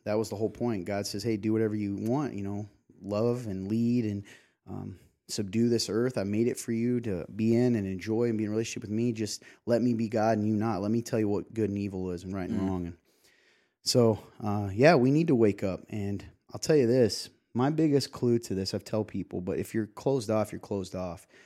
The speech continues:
Speaker 1: Um, you know, look at your life. No matter how much you have,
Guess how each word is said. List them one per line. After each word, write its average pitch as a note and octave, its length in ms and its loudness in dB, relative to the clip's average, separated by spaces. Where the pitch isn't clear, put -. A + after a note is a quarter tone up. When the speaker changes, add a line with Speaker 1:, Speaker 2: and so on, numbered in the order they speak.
Speaker 1:
Um, F#2 380 -10
you G2 120 -10
know, G2 180 -10
look A#2+ 280 -4
at E3+ 80 0
your A2+ 160 -2
life. F#2+ 580 -4
No A2+ 100 -4
matter A2 220 0
how G#2+ 280 0
much C#3 340 -2
you A2+ 80 -2
have, G2 560 -4